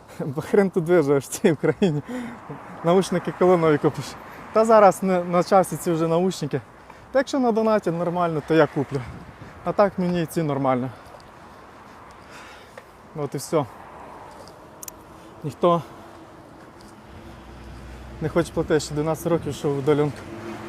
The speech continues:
Ні, ну в мене теж це ж якби онлайн-бізнес, все ж, зрозуміло.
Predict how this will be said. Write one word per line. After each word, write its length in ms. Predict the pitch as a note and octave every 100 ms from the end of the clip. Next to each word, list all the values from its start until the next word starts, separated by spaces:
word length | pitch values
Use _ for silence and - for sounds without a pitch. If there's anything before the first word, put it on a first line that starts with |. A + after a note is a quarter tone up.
| - C4
Ні, 80 | B3+
ну 80 | A3+
в 20 |
мене 180 | B3 B3+
теж 340 | B3+ C4 G#3
це 140 | E3+ F#3
ж 140 | F3
якби 340 | F#3 E3 E3+ E3 - - - - - - - -
онлайн-бізнес, 800 | G3+ F3+ G3 G3 F3+ E3 C#3+ C3+ -
все 220 | - C#3+
ж, 120 | C3
зрозуміло. 540 | B2+ C#3 C#3 D3+ D3